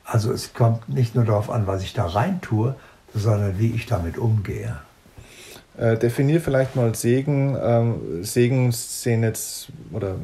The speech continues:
Speaker 2: haben viele Leute jetzt so dieses katholisch-kirchliche irgendwie so im Kopf.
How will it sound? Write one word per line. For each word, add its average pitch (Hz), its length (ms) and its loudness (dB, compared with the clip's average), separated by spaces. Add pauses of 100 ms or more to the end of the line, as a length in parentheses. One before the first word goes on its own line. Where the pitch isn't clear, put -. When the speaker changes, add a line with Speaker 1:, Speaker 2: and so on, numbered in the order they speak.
Speaker 2:
haben 104 160 -4
viele 120 180 2
Leute 110 340 6
jetzt 101 160 -2
so 120 80 -2
dieses 104 340 -4
katholisch-kirchliche 113 1400 2
irgendwie 110 460 4
so 117 140 0
im 110 160 0
Kopf. 120 240 2